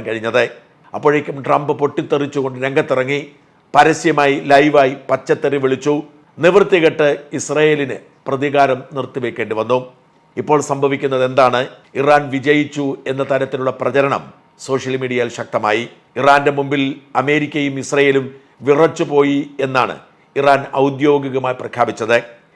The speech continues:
അമേരിക്കൻ പ്രസിഡന്റ് ട്രംപ് തങ്ങളുടെ കാലിൽ പിടിച്ചതുകൊണ്ടാണ് വെടിനിർത്തലിന് വഴങ്ങിക്കൊടുത്തത് എന്ന്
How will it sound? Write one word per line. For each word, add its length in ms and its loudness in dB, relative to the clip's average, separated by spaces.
അമേരിക്കൻ 520 2
പ്രസിഡന്റ് 560 -4
ട്രംപ് 340 2
തങ്ങളുടെ 360 0
കാലിൽ 460 2
പിടിച്ചതുകൊണ്ടാണ് 760 2
വെടിനിർത്തലിന് 600 2
വഴങ്ങിക്കൊടുത്തത് 760 0
എന്ന് 160 -4